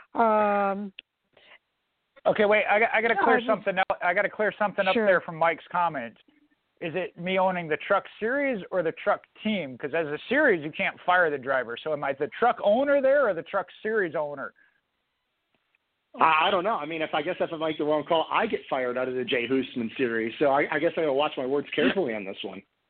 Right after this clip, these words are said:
Speaker 3: <laughs>
Speaker 1: Okay. It, it, and it might be interesting to also note that Trevor Bayne, uh, is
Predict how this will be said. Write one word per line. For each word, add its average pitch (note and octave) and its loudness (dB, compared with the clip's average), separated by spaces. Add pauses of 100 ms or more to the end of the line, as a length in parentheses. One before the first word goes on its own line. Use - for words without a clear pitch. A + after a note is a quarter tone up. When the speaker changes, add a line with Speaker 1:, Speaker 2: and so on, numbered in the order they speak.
(1200)
Speaker 3:
<laughs> G#3+ 0 (1700)
Speaker 1:
Okay. B3+ 2
It, D#4 -6
it, C#4+ -2 (200)
and C4+ -4 (200)
it C4 -2
might F4 0
be D4+ 0
interesting C4+ -4
to - -10
also A#3+ -2
note G#3+ 2 (100)
that G#3 -4
Trevor C4 2
Bayne, A3 0 (400)
uh, G3+ 6
is A#3 2